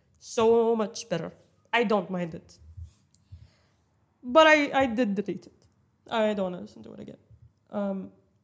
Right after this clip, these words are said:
You Need to Calm Down is fine. It's fine.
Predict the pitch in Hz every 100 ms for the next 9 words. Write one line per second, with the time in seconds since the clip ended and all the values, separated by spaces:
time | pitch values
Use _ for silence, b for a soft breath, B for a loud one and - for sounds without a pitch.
0 | _ _ _ _ _ _ - - _ _
1 | _ 226 240 262 320 320 339 - 285 277
2 | 233 240 254 269 294 277 277 254 240 -
3 | _ _ _ _ _ _ _ _ _ _
4 | _ _ - _ _ _ - 247 196 160
5 | 160 180 _ _ _ _ _ _ _ _
6 | _ _ _ - - _ - _ _ _
7 | _ _ - - - - - 190 160